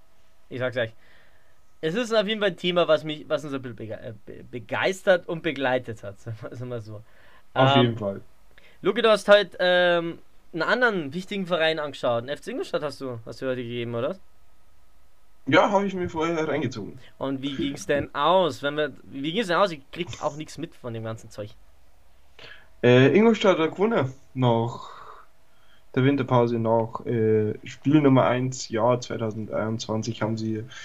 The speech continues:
Speaker 2: äh, zwei eins gegen den M S V Duisburg gewinnen können.
Speaker 1: Welcher Tabellenplatz
Speaker 2: So.
Speaker 1: sind die jetzt eigentlich?
Speaker 2: Tabellenplatz zwei in der dritten Liga.
Speaker 1: Puh. Ja, dann geht's aber wieder hoch. Mei.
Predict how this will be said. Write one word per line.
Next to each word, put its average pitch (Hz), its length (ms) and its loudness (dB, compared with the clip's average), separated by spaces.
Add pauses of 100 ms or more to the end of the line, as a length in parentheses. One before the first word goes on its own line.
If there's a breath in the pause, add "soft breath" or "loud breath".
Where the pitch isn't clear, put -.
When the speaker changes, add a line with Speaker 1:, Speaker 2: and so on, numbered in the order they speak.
(360 loud breath)
Speaker 2:
äh, 104 400 2
zwei 131 340 8
eins 131 300 4
gegen 120 220 0
den 117 180 2
M 127 160 4
S 127 100 2
V 120 140 4
Duisburg 117 640 -2 (1300)
gewinnen 127 480 4
können. 110 440 -6 (100)
Speaker 1:
Welcher 117 180 -6
Tabellenplatz 139 560 0
Speaker 2:
So. - 40 -16
Speaker 1:
sind 208 140 -8
die 208 60 -8
jetzt 196 140 -6
eigentlich? 208 320 -6 (840)
Speaker 2:
Tabellenplatz 143 800 0
zwei 151 580 0
in 104 140 -4
der 98 100 -6
dritten 104 300 -6
Liga. 98 200 -4 (320)
Speaker 1:
Puh. 466 400 -4 (580 soft breath)
Ja, 120 100 -2
dann 135 100 -2
geht's 139 120 -2
aber 139 220 6
wieder 143 160 4
hoch. 160 320 4 (460)
Mei. 110 260 -6